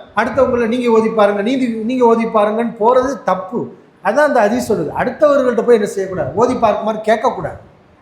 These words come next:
அதுவே தவறு. முதல் நம்ம என்ன நினைக்கிறோம்?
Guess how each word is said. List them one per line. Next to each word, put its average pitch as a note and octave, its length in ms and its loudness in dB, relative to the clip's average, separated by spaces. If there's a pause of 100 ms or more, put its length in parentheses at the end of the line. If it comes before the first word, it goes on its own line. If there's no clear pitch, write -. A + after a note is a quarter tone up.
அதுவே A#3 360 0
தவறு. G#3+ 320 2
முதல் E3+ 320 -6 (840)
நம்ம F#3+ 180 0
என்ன A3+ 140 0
நினைக்கிறோம்? F#3+ 480 0